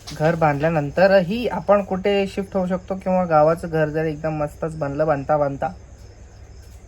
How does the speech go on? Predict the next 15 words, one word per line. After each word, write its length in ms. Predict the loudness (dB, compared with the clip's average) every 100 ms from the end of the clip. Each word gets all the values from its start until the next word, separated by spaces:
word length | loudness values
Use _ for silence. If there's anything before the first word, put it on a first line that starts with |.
| -20 -20 -10
तर 180 | -6 -4
इकडेही 760 | -4 -4 -4 0 0 0 0
राहू 240 | 2 0 0
शकतो. 580 | -6 -8 -6 -6 -6 -8
अ, 240 | -6 -4
राहायचं 380 | -4 -4 -6 -6
काही 200 | -6 -6
फिक्स 300 | -6 -8 -8
नाही, 300 | -4 -4 -4
कुठेही 320 | -8 -8 -4 -4
आपण 300 | -2 -2 -2
जाऊ 160 | -2
शकतो, 420 | -4 -10 -10 -10 -10 -16 -20 -20 -20 -20 -20 -20 -20 -20 -8 0
चालते, 320 | 0 0 -2
बघू. 280 | -2 -2